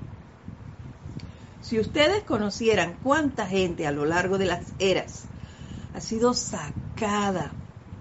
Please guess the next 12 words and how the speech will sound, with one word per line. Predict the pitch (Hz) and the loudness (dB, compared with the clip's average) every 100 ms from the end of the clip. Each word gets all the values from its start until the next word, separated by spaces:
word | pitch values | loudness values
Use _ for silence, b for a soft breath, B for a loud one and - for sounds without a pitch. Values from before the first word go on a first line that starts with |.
| - B B B - - - - | -12 B B B -16 -18 -16 2
por | 196 | 8
los | 202 196 | 8 8
maestros | 180 180 185 240 214 | 4 4 2 -2 -2
ascendidos | - 160 156 190 208 214 180 | -4 -2 0 4 6 4 2
del | 170 170 | 2 2
más | 185 208 254 277 - - | 2 4 4 4 0 0
intenso | 196 - 233 233 226 | 0 6 6 6 0
calor | 190 180 202 202 | 0 2 2 4
de | 202 | 2
edificios | 170 - 196 226 214 | 2 -2 -6 -2 0
en | 185 190 | 0 2
llamas, | 220 196 170 - | 4 4 2 -6